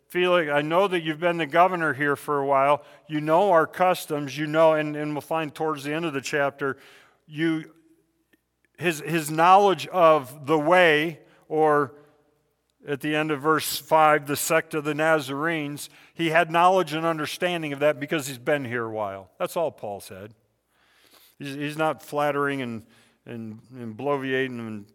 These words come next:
telling a whole bunch of lies about him. He just says, "We know that for many years you've been a judge to this nation." And because of that, because he knows that Felix understands, he is happy and cheerful to make his defense.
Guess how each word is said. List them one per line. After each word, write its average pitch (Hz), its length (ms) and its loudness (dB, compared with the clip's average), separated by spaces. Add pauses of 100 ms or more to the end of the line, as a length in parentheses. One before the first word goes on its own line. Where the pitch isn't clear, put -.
(100)
telling 131 340 -6
a 110 60 -6
whole 131 160 -4
bunch 123 280 -6
of 117 80 -10
lies 123 280 -4
about 107 280 -8
him. 113 80 -10
He 117 60 -10
just 127 220 -10
says, 135 180 -8
"We 139 140 -8
know 147 240 0
that 143 120 -6
for 139 100 -12
many 143 240 -6
years 139 420 0
you've 127 100 -10
been 127 180 -4
a 120 40 -10
judge 131 440 -2
to 120 100 -12
this 113 260 -12
nation." 120 500 -8 (500)
And 131 360 -12
because 160 400 2
of 156 100 -4
that, 143 220 2
because 139 320 -6
he 151 100 -6
knows 147 600 2 (580)
that 139 140 -8
Felix 160 360 -4
understands, 139 840 -6 (280)
he 151 120 -8
is 127 160 -6
happy 156 420 -6
and 110 100 -10
cheerful 143 420 -10
to 120 120 -12
make 120 220 -8
his 107 180 -14
defense. 110 680 -14